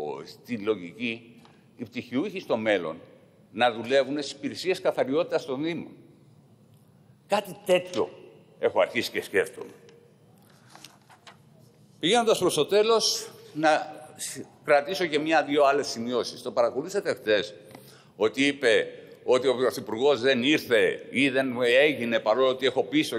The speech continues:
στον κύριο Βούτση να κάνουμε προημερησία στα, ε, προ-, προημερησίας, ε, διαδικασίας συζήτηση για μια σειρά άλλα πράγματα. Είπε και το προσφυγικό ανάμεσα σε αυτό.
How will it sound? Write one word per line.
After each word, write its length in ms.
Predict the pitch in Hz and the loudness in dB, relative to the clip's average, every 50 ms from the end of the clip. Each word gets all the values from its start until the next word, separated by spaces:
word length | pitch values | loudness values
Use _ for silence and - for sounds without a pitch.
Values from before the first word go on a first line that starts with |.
| 110 123 123 117 110 | -2 0 0 0 0
στον 540 | 110 - 120 117 117 117 113 110 110 104 - | 0 2 2 4 4 4 2 -2 -6 -6 -4
κύριο 280 | 135 131 127 123 117 | -4 -2 2 2 2
Βούτση 580 | 113 101 92 123 156 156 - - 127 117 104 - - - - - - | 2 0 0 0 0 0 0 -2 -4 -4 -4 -4 -8 -14 -20 -10 -4
να 160 | - 110 113 | 0 0 2
κάνουμε 640 | 110 135 143 151 143 131 127 127 123 113 98 90 - - - - - | 4 4 4 4 2 2 0 2 2 2 2 2 -2 -8 -14 -6 0
προημερησία 760 | 139 151 151 139 131 131 127 123 123 - - 147 151 135 123 | 4 4 4 4 4 2 0 0 0 0 0 2 4 4 2
στα, 220 | - - - 135 143 139 - - | 2 2 2 2 2 2 0 0
ε, 720 | - 123 117 110 104 101 98 95 98 92 80 82 82 73 67 65 69 64 60 62 57 - 52 53 - - - - _ | 2 2 4 4 4 6 6 6 6 4 4 2 -2 -4 -6 -8 -10 -10 -12 -12 -16 -16 -18 -20 -20 -20 -20 -12 _
προ-, 260 | - 139 135 135 120 - | 2 2 4 2 2 2
προημερησίας, 920 | 135 135 127 120 107 120 123 131 127 - - 139 135 123 101 92 90 - | 2 2 2 2 0 -2 -4 -4 -4 -2 2 4 4 4 4 2 0 0
ε, 400 | 104 101 101 95 85 82 82 82 - - - - - - - | 2 2 2 2 2 0 -4 -8 -12 -18 -20 -20 -20 -18 -6
διαδικασίας 880 | - 131 135 127 123 120 123 127 117 - 143 139 127 123 113 - - - - - - - - - | 0 0 0 0 0 0 2 2 2 2 2 4 4 4 4 2 -2 -8 -16 -20 -20 -20 -20 -14
συζήτηση 720 | - - - 117 110 104 113 - 170 - - 127 - - 117 | -10 -8 -6 -6 -4 0 2 2 2 0 -2 -4 -4 -2 0
για 140 | 104 117 120 | 0 0 2
μια 160 | 131 147 147 | 2 2 0
σειρά 280 | - - 143 135 135 | 2 2 2 4 4
άλλα 220 | 135 127 131 139 143 | 6 6 4 2 2
πράγματα. 400 | - 214 226 196 165 147 - 139 | 2 2 2 2 0 0 0 0
Είπε 140 | 165 160 180 | 0 0 0
και 100 | 185 185 | -4 -4
το 80 | 175 | -4
προσφυγικό 540 | - 160 151 - - 156 160 147 - 180 160 | -4 -6 -6 -6 -4 -6 -6 -2 0 2 2
ανάμεσα 440 | 110 - - 82 - - - - - | 2 2 -2 -10 -12 -14 -18 -18 -18
σε 100 | - - 50 | -18 -18 -20
αυτό. 220 | 50 - 50 - | -20 -20 -20 -18